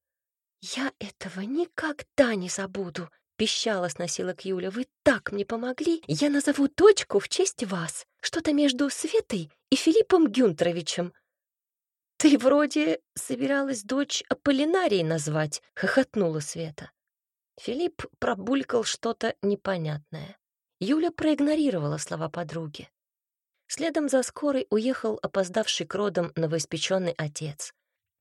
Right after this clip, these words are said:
«Хэппи-энд», сказала Света. «Представляю, что подумает Родик, когда увидит всю эту катавасию с камер в своём смартфоне».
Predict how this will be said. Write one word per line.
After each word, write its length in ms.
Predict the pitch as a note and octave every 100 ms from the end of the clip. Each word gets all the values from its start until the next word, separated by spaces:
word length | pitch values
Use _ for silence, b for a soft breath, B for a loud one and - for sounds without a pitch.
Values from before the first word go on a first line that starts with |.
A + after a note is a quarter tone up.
| _
«Хэппи-энд», 800 | - - D#4+ D#4 D#4 D#4+ D4 - - _ _ _
сказала 420 | - - E3+ E3 D#3+
Света. 520 | - D#3 D#3 D#3+ E3 _ _ _
«Представляю, 920 | D#4 F4+ - F#4+ F4 B3+ C#4 C4+ A#3+ - _
что 340 | - - C4 G#3+
подумает 640 | E3+ E3 F#3+ F3+ F3 E3+
Родик, 640 | A3 F#4+ - D3+ - - - _
когда 320 | - - A3 -
увидит 540 | A3 A3 C4 A#3 -
всю 280 | - - B3
эту 220 | - - A3+
катавасию 800 | - - A#3+ D4 C#4+ - F#3+ F3+
с 140 | - -
камер 520 | C4+ B3 E3 D#3 D3
в 60 | -
своём 380 | - G3 G3 F#3+
смартфоне». 800 | - A3+ - - E3+ D#3 D#3